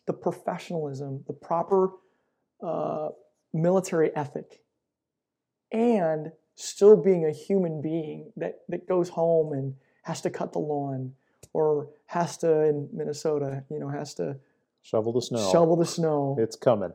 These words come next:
Speaker 1: Right?
Speaker 2: <laughs>
Speaker 1: Um, but I think, if I can answer that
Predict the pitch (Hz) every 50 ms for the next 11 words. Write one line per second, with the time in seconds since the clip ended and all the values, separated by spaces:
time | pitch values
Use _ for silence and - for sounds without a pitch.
0 | - - 165 160 160 160 127 - - 220 - - _ _ - 151 - _ _ _
1 | _ _ - - 185 180 180 170 170 170 180 - - - _ _ _ - 143 -
2 | - 226 214 202 170 - 254 262 226 - - - - 196 190 180 - 175 160 -
3 | 170 175 190 202 - - 165 156 151 - - -